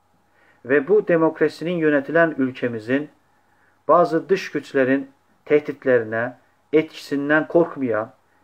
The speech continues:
etkisiyle yönetilmeyen bir ülkeyiz. Çünkü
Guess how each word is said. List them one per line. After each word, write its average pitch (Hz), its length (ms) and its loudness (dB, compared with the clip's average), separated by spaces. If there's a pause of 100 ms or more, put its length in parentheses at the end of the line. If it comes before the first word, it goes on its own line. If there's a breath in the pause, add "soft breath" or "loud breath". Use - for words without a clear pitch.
(120)
etkisiyle 156 640 0
yönetilmeyen 147 840 0
bir 135 80 -2
ülkeyiz. 123 560 -6 (2000 soft breath)
Çünkü 175 600 -2